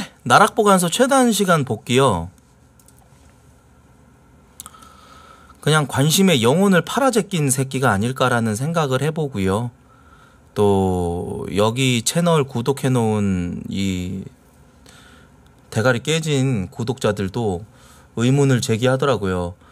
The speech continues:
"왜 이렇게 빨리 복귀했-, 왜 안 하신다면서요? 그리고 피해자분들이랑 연락되는 거 맞아요? 못 믿겠어요. 다른 데서 그러는데 성폭력 삼당소에서, 아,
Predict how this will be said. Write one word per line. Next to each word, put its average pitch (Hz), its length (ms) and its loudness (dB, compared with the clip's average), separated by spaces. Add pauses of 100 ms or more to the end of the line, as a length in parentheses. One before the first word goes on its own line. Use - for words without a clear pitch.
(640)
"왜 135 100 0
이렇게 196 220 2
빨리 247 240 0
복귀했-, 175 460 -2
왜 170 280 -2 (180)
안 151 200 2
하신다면서요? 143 680 0
그리고 151 400 -6
피해자분들이랑 147 1500 0
연락되는 123 720 0
거 123 80 0
맞아요? 113 580 -2 (300)
못 120 120 -2
믿겠어요. 127 840 0 (500)
다른 170 260 0
데서 156 220 0
그러는데 127 800 0
성폭력 196 580 -2
삼당소에서, 156 960 0 (100)
아, 95 180 -2